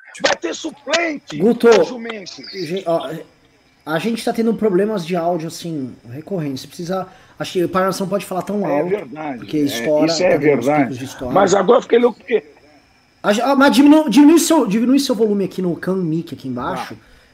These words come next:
Speaker 2: que aí você, aí eventualmente você não bate esses picos.
Speaker 1: Perfeito.
Speaker 2: Eu só queria mudar o, o, a pauta aqui rapidinho pra vocês. Eu, eu coloquei o título, porque é o seguinte, eu não queria que entrasse na pauta isso hoje, eu acho um assunto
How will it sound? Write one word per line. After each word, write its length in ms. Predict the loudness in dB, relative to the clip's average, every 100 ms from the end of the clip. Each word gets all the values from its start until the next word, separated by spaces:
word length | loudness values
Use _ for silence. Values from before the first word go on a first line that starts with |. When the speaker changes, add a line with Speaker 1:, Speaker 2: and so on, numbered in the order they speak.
| _
Speaker 2:
que 80 | -6
aí 180 | -2 -2
você, 160 | -2
aí 260 | -4 -2 -2
eventualmente 380 | -2 -4 -6 -8
você 80 | -6
não 140 | -2
bate 180 | -2 -4
esses 240 | -12 -16
picos. 320 | -2 -2 -2
Speaker 1:
Perfeito. 320 | -8 -10 -10 -10 0
Speaker 2:
Eu 120 | 2
só 160 | 2
queria 160 | -2 0
mudar 220 | 2 4
o, 100 | 2 0
o, 280 | 0 0 0
a 100 | -6
pauta 440 | -6 0 0 0 -4
aqui 160 | -4
rapidinho 340 | -6 -6 -6 -6
pra 120 | -4
vocês. 260 | -6 -2 0
Eu, 120 | 0
eu 80 | 0
coloquei 300 | 0 0 -2
o 60 |
título, 280 | -4 -6 -8 -8 -20 -20 -10
porque 140 | -6
é 20 |
o 20 |
seguinte, 180 | -4 -2
eu 60 | 0
não 100 | 0
queria 220 | 0 -2
que 100 | -4
entrasse 320 | -4 -6 -6
na 80 | -8
pauta 220 | -4 -6
isso 140 | -6 -4
hoje, 160 | -4
eu 60 | -4
acho 200 | -8 -10
um 40 |
assunto 440 | -10 -8 -8 -8